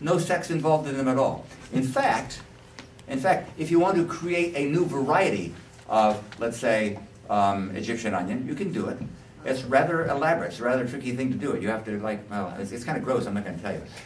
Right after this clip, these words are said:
But, um, <laughs> and it's, it's in my book, though.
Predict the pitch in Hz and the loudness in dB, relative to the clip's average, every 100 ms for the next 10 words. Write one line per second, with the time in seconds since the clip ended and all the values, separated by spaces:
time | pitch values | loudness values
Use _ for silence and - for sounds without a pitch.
0 | - - 104 104 208 107 101 - - - | -16 -2 2 2 4 4 6 4 2 2
1 | - - - 110 110 151 156 - 226 202 | 0 -4 -4 -2 -2 0 2 4 6 6
2 | - - - 90 | 4 0 0 -4